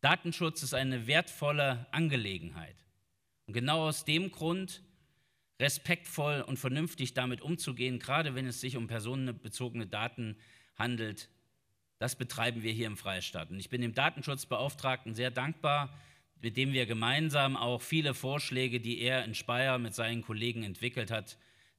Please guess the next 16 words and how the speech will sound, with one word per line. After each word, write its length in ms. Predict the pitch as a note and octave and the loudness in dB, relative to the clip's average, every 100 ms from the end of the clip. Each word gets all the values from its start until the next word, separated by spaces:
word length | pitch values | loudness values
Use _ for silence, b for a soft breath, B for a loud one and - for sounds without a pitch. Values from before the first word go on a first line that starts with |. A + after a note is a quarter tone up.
| _ F#2 | _ -6
dass 100 | - | -4
wir 80 | G#2+ | -2
die 200 | A2+ A#2 | 0 2
einbringen 480 | A#2 A#2 G#2+ G#2+ | 2 0 -2 -4
konnten 340 | F#2 G#2+ G#2+ - | -4 -4 -6 -6
in 140 | G2+ | -4
die 100 | F#2+ | -4
föderale 460 | F#2 G#2 G#2 G2 G2 | -2 -2 0 0 0
Modernisierungsagenda. 1000 | F#2+ F#2+ F#2 F2 F2+ E2+ - C#2 E2 E2 | -2 -2 -4 -4 -4 -6 -8 -8 -6 -4
Aber 200 | E2+ - | -6 0
eines 340 | D#3 F#3 F3 | 2 2 0
ist 180 | C3 - | -2 -2
immer 260 | F#3+ G3 D#3 | 0 2 2
wieder 180 | C#3 | 0
klar 240 | A#2+ C#3 C3 | 2 0 0
geworden. 340 | G2 E2 - | -2 -8 -12